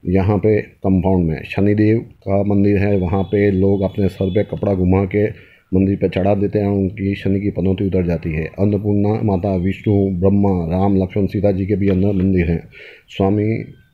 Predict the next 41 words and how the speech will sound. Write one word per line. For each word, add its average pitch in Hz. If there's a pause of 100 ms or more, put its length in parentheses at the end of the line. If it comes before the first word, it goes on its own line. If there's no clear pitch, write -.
संबा 104
शिव 110
मूर्ति 98
जी 101
ने 104
उन्नीस 101
सौ 101
छियासी 98
में 98
पहला 101
शिवलिंग 104 (440)
यहाँ 98
पे 101
बनवाया 90
था। 76
मंदिर 101
में 107
यात्रियों 92
के 104
रहने 95
की, 104
खाने 98
की 101
व्यवस्था 95
है। 90
महाशिवरात्रि 98
पर 95
यहाँ 92
पे 104
भारी 90
भीड़ 95
होती 98
है 107
और 101
सोमवार 98
को 104
भी 101
भारी 87
भीड़ 87
होती 80
है। 73